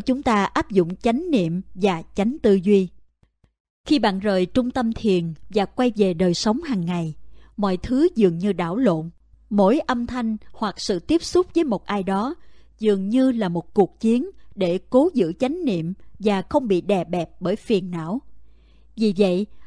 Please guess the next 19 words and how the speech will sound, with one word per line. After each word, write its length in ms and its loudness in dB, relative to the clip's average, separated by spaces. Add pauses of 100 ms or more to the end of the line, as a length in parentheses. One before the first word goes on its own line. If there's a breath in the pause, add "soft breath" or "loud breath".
(140)
đó 240 4
chính 240 -2
là 180 -2
nơi 440 0
bạn 320 -4
thật 240 -4
sự 220 0
làm 280 -2
công 240 -2
việc 240 0
của 120 2
mình, 280 0 (400)
ở 200 -2
ngay 320 -2
trong 220 -2
đời 160 2
sống 300 -4
hàng 240 -6
ngày, 280 -4